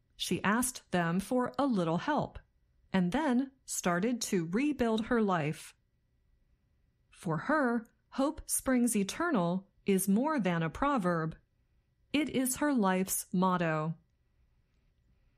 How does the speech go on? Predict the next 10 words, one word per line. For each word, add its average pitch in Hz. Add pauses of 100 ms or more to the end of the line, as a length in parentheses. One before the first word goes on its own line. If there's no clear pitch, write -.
(100)
People 214
who 220
use 202 (100)
or 175
believe 180
in 180
this 175
proverb 190 (380)
are 180 (140)
optimists. 208